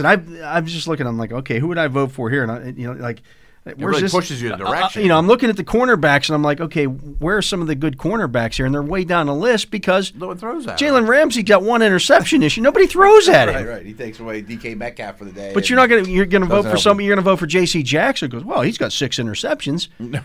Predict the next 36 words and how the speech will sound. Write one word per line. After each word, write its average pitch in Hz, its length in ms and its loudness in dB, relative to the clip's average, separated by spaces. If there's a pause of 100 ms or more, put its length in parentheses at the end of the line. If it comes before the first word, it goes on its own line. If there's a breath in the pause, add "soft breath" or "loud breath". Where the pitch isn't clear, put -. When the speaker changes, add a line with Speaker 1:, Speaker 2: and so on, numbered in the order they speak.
Speaker 1:
But 233 140 4
if 202 120 -2
you've 220 180 4
watched 233 380 2
New 220 140 2
England 196 300 2
play, 254 260 2
J 294 160 -2
C 262 180 0
Jackson 135 400 -2
hasn't 117 240 -4
been 110 140 -4
any 101 140 -6
good 95 260 -12
this 98 180 -6
year. 147 200 -2
Speaker 2:
No, 196 180 -2
we 151 120 -4
were 165 120 -4
picking 202 260 -4
on 101 220 -2
him. 85 100 -12
Speaker 1:
Right. 214 260 8
Speaker 2:
Going 208 180 4
his 127 120 -4
way, 196 140 4
Speaker 1:
<laughs> 180 120 -4
That's 120 40 -2
Speaker 2:
right. 143 240 2
Speaker 1:
why 190 260 4
he's 190 240 -2
got 208 160 10
all 208 120 10
the 220 120 6
interceptions. 190 400 0
Speaker 2:
Sure. 180 340 -6